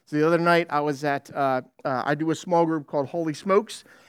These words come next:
and, uh, I was there, and I was over, uh, someone else's house who was hosting the event, and while we were there,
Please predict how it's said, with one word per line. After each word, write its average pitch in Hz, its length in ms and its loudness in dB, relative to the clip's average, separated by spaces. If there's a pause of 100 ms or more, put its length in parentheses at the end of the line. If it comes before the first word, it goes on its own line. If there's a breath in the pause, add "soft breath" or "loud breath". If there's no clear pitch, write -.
and, 143 320 0
uh, 139 240 2
I 151 140 0
was 143 280 -4
there, 156 440 0
and 143 240 -4
I 139 80 0
was 151 140 -2
over, 160 400 -2
uh, 151 140 0
someone 185 280 -2
else's 170 300 0
house 180 360 2
who 185 100 -4
was 151 140 -4
hosting 214 460 0
the 185 140 -2
event, 175 380 0
and 170 180 -2
while 196 260 6
we 240 100 0
were 247 100 0
there, 156 280 2